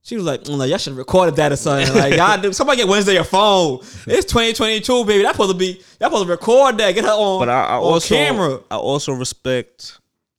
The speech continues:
Speaker 2: Tim Burton's, um, I mean, I feel like he's very conceited, but I fuck with it. Like,
Speaker 1: Tim
Speaker 2: every
Speaker 1: Burton?
Speaker 2: Yeah, Tim Burton made that
Speaker 1: Why you say
Speaker 2: series.
Speaker 1: he's conceited?
Speaker 2: 'Cause he has a lot of, um,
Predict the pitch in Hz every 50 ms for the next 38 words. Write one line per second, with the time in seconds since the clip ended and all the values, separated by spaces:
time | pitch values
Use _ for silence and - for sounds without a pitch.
0 | _ _ _ - - 131 117 117 107 113 113 110 80 95 104 101 98 98 95 98
1 | 98 101 98 98 98 95 92 90 98 101 - _ _ _ - - 117 117 113 110
2 | 107 107 131 - _ 120 113 110 101 101 104 110 98 90 92 90 90 87 - -
3 | 82 - - - 92 92 95 95 95 - _ _ _ _ _ _ 95 95 104 -
4 | - 160 156 - - 156 123 - - - - - _ _ _ _ _ _ _ _
5 | _ _ _ - 98 95 175 151 131 - 131 196 240 - 339 349 - _ _ _
6 | _ _ _ _ 139 135 - - - 139 139 156 151 - - 160 165 151 139 -
7 | - - - _ _ _ _ _ - 135 175 87 185 196 208 190 190 175 - 254
8 | 233 127 110 - - _ _ _ _ _ _ _ _ _ _ _ _ _ 101 98
9 | 113 120 110 104 104 98 101 104 110 104 104 95 - 98 101 98 98 95 95 95
10 | 95 95 92 92 92